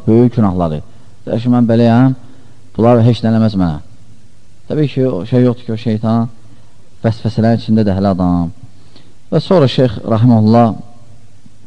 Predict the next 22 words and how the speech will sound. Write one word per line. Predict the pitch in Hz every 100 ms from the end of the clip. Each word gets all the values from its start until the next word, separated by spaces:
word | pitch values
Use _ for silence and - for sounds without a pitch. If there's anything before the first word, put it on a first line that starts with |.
| 92
e, | 92 90 87 87 85 87
başqa | 104 101 131
məsələlər | 120 113 117 123
keçir | 117 104 120 123 101
iblisin | 107 107 110
vəsvəsələrindən. | 104 107 101 101 104 113 123 - - - - - - -
İnşallah | - 101 107
qalsın | 107 104 117 98
gələn | 104 98
dərslərimizə, | 87 - 87 90
Allah | 92 98 90
bilir. | 80 78 - - - - - - - - - -
Sonra | - 131 123
şeyx | - 120 110 -
İbnül | 120 101 98 92 - - - - -
Cəvzi | 113 107 92 92
rahimehullah | 90 95 98 92 87 92 87 - - - - - - -
buyurur | 104
ki, | 113 -
"Təlbisu | 120 107 123 120 107
aleyhim | 104 117 120 110
fit | -